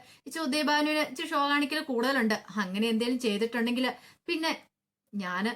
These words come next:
സ്ഥലകാല ബോധം മറന്ന് ചിലപ്പോ പെരുമാറിയെന്നിരിക്കും. ശ്രീദേവി പറഞ്ഞു, "ഏയ്, അച്ഛനും അമ്മയും ഇവിടെ ഒന്നും ഒരു പ്രശ്നം ഉണ്ടാക്കത്തില്ല. അവരോട് ഞാൻ കാര്യങ്ങളൊക്കെ സംസാരിച്ചോളാം" എന്ന് പറയണം. ആ, പിന്നെ മറ്റൊരു കാര്യം, ദേ, മാമൻ ഒരു കാരണവശാലും അറിയാൻ പാടില്ല നീയാണ് ആ റെസ്റ്റോറന്റ് നിന്നെന്നുള്ള കാര്യം.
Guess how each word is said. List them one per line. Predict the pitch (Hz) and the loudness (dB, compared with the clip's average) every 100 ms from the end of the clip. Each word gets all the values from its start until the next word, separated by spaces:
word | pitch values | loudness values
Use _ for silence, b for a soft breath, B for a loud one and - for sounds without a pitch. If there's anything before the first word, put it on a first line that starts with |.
| - _ | -6 _
സ്ഥലകാല | _ _ 202 175 190 202 226 | _ _ -4 -2 0 0 2
ബോധം | 226 240 262 | 2 2 2
മറന്ന് | 220 220 | 2 0
ചിലപ്പോ | 233 254 | -2 -4
പെരുമാറിയെന്നിരിക്കും. | 254 202 190 214 233 254 208 233 220 - _ B B B | -2 -2 0 2 2 2 0 -2 -4 -6 _ B B B
ശ്രീദേവി | - 180 185 202 | -14 -10 -6 -2
പറഞ്ഞു, | 208 208 | -2 -4
"ഏയ്, | 185 208 B B - | -4 -8 B B -16
അച്ഛനും | 185 214 208 | -8 -2 0
അമ്മയും | 214 | 2
ഇവിടെ | 214 226 | 2 2
ഒന്നും | 220 | 0
ഒരു | |
പ്രശ്നം | 214 208 - 208 | -2 -6 -2 0
ഉണ്ടാക്കത്തില്ല. | 214 214 214 226 202 - | 2 0 0 -2 -2 -2
അവരോട് | 285 285 269 | 0 2 2
ഞാൻ | 226 226 | 2 0
കാര്യങ്ങളൊക്കെ | 226 196 196 220 220 233 | 0 0 0 -2 -2 -2
സംസാരിച്ചോളാം" | 208 196 208 202 214 226 | -2 0 0 0 0 0
എന്ന് | 233 | 0
പറയണം. | 202 208 - - | 0 0 -2 -8
ആ, | 185 170 - b b b - | -10 -10 -10 b b b -10
പിന്നെ | 175 196 | -4 0
മറ്റൊരു | 190 - 220 | 0 0 0
കാര്യം, | 220 196 202 - _ _ _ | 2 2 -2 -6 _ _ _
ദേ, | 165 190 b b b b b _ - | -14 -14 b b b b b _ -4
മാമൻ | 175 175 220 | -2 2 2
ഒരു | 208 233 | 2 2
കാരണവശാലും | 285 208 226 226 240 | 2 2 2 2 0
അറിയാൻ | 247 214 247 | 2 2 2
പാടില്ല | 233 220 240 208 | 2 2 2 -2
നീയാണ് | 202 190 220 220 | -2 0 2 2
ആ | |
റെസ്റ്റോറന്റ് | 226 190 - 202 220 | 0 -2 -4 -2 0
നിന്നെന്നുള്ള | 202 190 214 208 202 | 0 0 0 0 0
കാര്യം. | 202 | -2